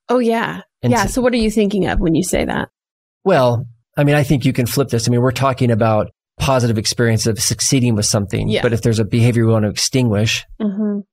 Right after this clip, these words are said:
Speaker 2: you know, and, and we lecture and lecture and lecture.
Speaker 1: <laughs>
Speaker 2: I mean, hypothetically.
Speaker 1: Why would we? That's
Speaker 2: Right.
Speaker 1: right. Why would you come up with
Speaker 2: I've heard other
Speaker 1: <laughs>
Speaker 2: parents do that.
Speaker 1: That's
Speaker 2: Um,
Speaker 1: a,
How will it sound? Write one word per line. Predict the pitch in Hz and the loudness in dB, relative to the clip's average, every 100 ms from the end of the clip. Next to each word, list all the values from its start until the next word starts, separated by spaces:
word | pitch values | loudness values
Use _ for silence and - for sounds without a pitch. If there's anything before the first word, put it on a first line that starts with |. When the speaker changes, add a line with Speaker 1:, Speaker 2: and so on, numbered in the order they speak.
| _ - | _ -4
Speaker 2:
you | 117 | -2
know, | 107 110 | 0 0
and, | 113 | 0
and | 127 113 | 0 0
we | 113 | 2
lecture | 117 117 - 120 | 2 0 0 2
and | 113 | 2
lecture | 117 113 117 | 0 0 0
and | 117 | 2
lecture. | 113 110 - 110 | 0 0 0 0
Speaker 1:
<laughs> | 107 - 190 - 269 - 269 - - - _ _ _ - - - | 0 0 -2 0 -2 -2 -6 -8 -12 -20 _ _ _ -20 -12 -2
Speaker 2:
I | |
mean, | 139 123 | 0 2
hypothetically. | 131 113 117 107 | 2 2 0 0
Speaker 1:
Why | 254 285 | 0 2
would | 277 | 2
we? | 240 233 | 2 0
That's | 196 220 117 233 | -2 -4 -2 -2
Speaker 2:
Right. | 123 220 | 0 0
Speaker 1:
right. | 185 | 0
Why | 220 220 | 0 0
would | 208 | 0
you | 208 | -2
come | 214 190 | 0 -2
up | 180 | -2
with | 220 - | -4 -2
Speaker 2:
I've | 139 127 | -2 0
heard | 170 | 0
other | 139 127 | 0 0
Speaker 1:
<laughs> | 247 | 0
Speaker 2:
parents | 110 110 | -2 0
do | 123 107 | 0 0
that. | 107 - 302 - - - - - - - - - | 0 0 -4 -4 -12 -12 -10 -10 -10 -8 -6 -2
Speaker 1:
That's | 135 113 104 208 101 | 0 2 2 2 2
Speaker 2:
Um, | - | 0
Speaker 1:
a, | - | -2